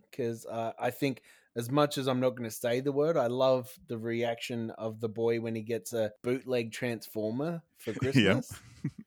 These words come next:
Speaker 1: I wasn't expecting that. And there's an old lady, much like the old lady in Gremlins, but she's, uh, dialed it to twelve with <laughs> everything she has to say to the people in the
Speaker 2: Yep.
Speaker 1: bank. I loved that.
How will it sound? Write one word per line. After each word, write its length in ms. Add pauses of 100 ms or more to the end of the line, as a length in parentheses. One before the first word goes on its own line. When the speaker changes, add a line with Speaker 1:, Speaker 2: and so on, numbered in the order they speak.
(140)
Speaker 1:
I 260
wasn't 420
expecting 440
that. 240
And 280
there's 160
an 80
old 220
lady, 360
much 360
like 200
the 120
old 160
lady 260
in 120
Gremlins, 560
but 200
she's, 380
uh, 240 (500)
dialed 320
it 140
to 120
twelve 500
with 160
<laughs> 60
everything 400
she 200
has 200
to 120
say 300
to 120
the 120
people 340
in 100
the 120
Speaker 2:
Yep. 260
Speaker 1:
bank. 140 (420)
I 60
loved 380
that. 380